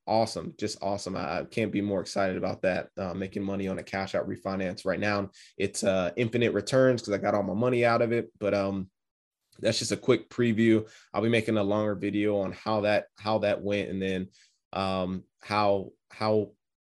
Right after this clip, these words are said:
it worked with using Mike as my, uh, loan officer. So if you don't know, definitely link up with Mike if you're looking to refinance, or if you're looking to buy your first, uh, investment property, or you're looking to, uh, buy your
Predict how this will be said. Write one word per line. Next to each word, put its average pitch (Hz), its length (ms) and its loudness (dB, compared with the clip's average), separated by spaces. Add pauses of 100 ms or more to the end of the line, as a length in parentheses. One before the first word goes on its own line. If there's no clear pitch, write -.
(140)
it 120 180 4
worked 117 500 2
with 107 220 -2
using 107 340 0
Mike 101 480 0
as 95 400 0
my, 95 640 -2
uh, 92 200 -4
loan 117 260 2
officer. - 420 -4
So - 200 -4
if - 100 -8
you 71 80 -10
don't 110 300 -2
know, 107 200 2
definitely 101 380 -4
link 101 240 -4
up 98 160 -4
with 85 80 -8
Mike 107 360 -2
if - 100 -18
you're 87 100 -6
looking 110 240 -4
to 90 80 -10
refinance, 127 640 0
or 98 60 -2
if 98 100 -6
you're 104 120 -2
looking 117 320 -2
to 113 240 4 (280)
buy 117 200 4
your 117 200 4
first, 127 520 0
uh, 107 320 2
investment 120 520 -2
property, 135 520 -2
or 135 260 2
you're 113 140 4
looking 113 300 -4
to, 110 380 4 (380)
uh, 104 200 2
buy 113 260 2
your 104 240 2